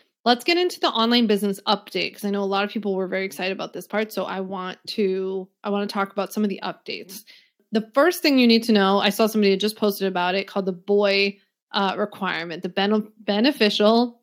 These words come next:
ownership information requirement. So this is a law that just went into effect on January first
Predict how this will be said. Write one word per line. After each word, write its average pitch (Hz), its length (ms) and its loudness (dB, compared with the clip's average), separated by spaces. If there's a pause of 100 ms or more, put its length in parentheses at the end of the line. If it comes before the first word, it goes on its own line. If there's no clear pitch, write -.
(120)
ownership 226 640 4
information 185 920 -2
requirement. 113 580 -6 (560)
So 220 460 4 (320)
this 233 360 2
is 330 100 4
a 381 160 8
law 196 240 6
that 196 120 2
just 208 180 0
went 240 140 6
into 240 220 4
effect 202 420 2
on 202 180 0
January 190 340 -2
first - 460 -10